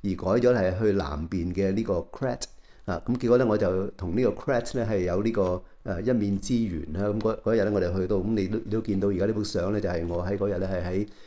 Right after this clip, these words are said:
Crete 嘅，誒，嘅，嘅 market，喺佢嘅街市嘅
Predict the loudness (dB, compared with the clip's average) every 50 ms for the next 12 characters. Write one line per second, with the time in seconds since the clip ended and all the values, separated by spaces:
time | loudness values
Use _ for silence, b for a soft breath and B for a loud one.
0 | B B B -6 -2 2 2 2 2 0 -4 -4 -2 -2 -2 -2 -2 -4 -6 b
1 | b b b b b -12 -8 -8 -6 -6 -6 -8 -10 -12 -18 -12 -6 -4 -4 -4
2 | -4 -4 -2 0 0 2 2 0 0 -2 -4 -6 -8 -8 -8 -6 -4 -4 -2 0
3 | 0 0 -2 -2 -4 -2 -2 -2 -4 -4 -4 -4 -2 -2 -4 -4 -4 -6 -8